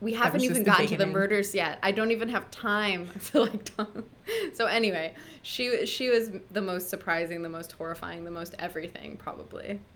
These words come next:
Speaker 2: Mm. Did you ever, um, have a live conversation with a, a con woman? And
Speaker 1: Ugh.
Speaker 2: hopefully not a serial killer, but in person.
Speaker 1: Mm, yes, no serial killers. No, none of the women who I ended up including in my book. The closest I got was I talked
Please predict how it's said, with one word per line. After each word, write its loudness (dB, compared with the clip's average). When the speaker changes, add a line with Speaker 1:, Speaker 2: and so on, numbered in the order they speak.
Speaker 2:
Mm. 0
Did 6
you 6
ever, 6
um, 0
have 0
a 0
live 8
conversation 0
with -2
a, -2
a 0
con -2
woman? -2
And -6
Speaker 1:
Ugh. -2
Speaker 2:
hopefully 0
not 6
a 0
serial -2
killer, 2
but -4
in 2
person. 0
Speaker 1:
Mm, -10
yes, -2
no -2
serial -2
killers. -2
No, 0
none 0
of -4
the 0
women 2
who -2
I -2
ended -4
up -6
including -4
in -4
my -4
book. -4
The -2
closest 0
I 0
got 2
was 0
I -2
talked -8